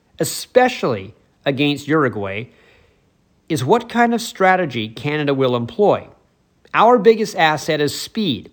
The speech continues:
led by Alphonso Davies. But will we be brave enough to use that speed and try to put a better, more talented team back on its heels,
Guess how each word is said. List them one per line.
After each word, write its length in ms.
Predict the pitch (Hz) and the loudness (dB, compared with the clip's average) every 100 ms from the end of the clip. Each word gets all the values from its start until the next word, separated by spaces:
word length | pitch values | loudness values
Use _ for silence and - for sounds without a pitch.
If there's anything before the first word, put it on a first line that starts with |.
| - | -2
led 220 | 147 135 | 0 2
by 140 | 139 | 2
Alphonso 580 | 131 123 - 123 117 135 | 2 -2 -2 -2 -2 -4
Davies. 520 | 120 180 156 98 - - _ - _ _ | -2 0 0 -2 -12 -20 _ -20 _ _
But 400 | 127 214 147 - - - | 2 4 4 0 -14 0
will 400 | 151 233 240 220 | 6 6 6 2
we 180 | 214 | 0
be 140 | 190 196 | 0 -2
brave 460 | 127 135 180 175 | -2 2 4 4
enough 400 | 131 107 - _ _ _ | 2 -4 -14 _ _ _
to 100 | - | -8
use 460 | 143 143 220 240 170 | -6 0 2 2 2
that 260 | 120 113 - | -2 -4 -6
speed 480 | - 131 98 90 - | -10 -8 -8 -10 -10
and 120 | 131 | -10
try 280 | - 190 202 | 2 2 4
to 80 | |
put 380 | 175 - 165 160 - _ _ | 0 0 0 0 -10 _ _
a 80 | 131 | -4
better, 380 | 120 160 180 185 | 2 4 4 2
more 200 | 151 151 | 4 2
talented 600 | 143 160 156 147 135 127 | 2 -2 0 0 -2 -6
team 320 | - 156 143 | -4 -2 0
back 300 | 117 143 143 | 0 -2 -2
on 80 | 135 | -6
its 160 | 123 - | -6 -8
heels, 500 | - 208 135 135 | -4 2 2 2